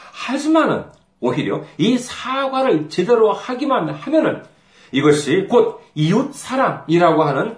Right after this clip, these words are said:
이 하나님의 율법을 지키는 일이요, 하나님의 이름을 높이는 일이 되는 것입니다. 예수님께서는 이와 같이 이웃과의 화해를 어느 정도로 생각하고 계실까요?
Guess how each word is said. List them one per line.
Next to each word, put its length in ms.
이 200
하나님의 560
율법을 520
지키는 580
일이요, 340
하나님의 540
이름을 560
높이는 800
일이 600
되는 380
것입니다. 440
예수님께서는 720
이와 220
같이 340
이웃과의 760
화해를 680
어느 500
정도로 640
생각하고 960
계실까요? 540